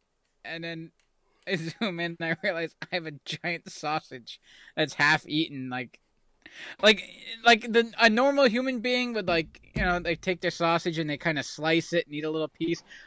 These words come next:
Mine's just stabbed right through the middle, and I'm just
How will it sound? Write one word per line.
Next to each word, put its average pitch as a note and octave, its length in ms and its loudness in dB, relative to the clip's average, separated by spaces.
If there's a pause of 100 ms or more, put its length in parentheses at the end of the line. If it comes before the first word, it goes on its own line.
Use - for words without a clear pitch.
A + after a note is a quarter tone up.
Mine's G#3+ 320 2
just G#3+ 240 -2
stabbed F3+ 500 4
right F3 260 -2
through F#3 120 -6
the F3 80 -6
middle, D#3+ 340 -2
and C#3 160 -10
I'm E3+ 100 -6
just - 160 -2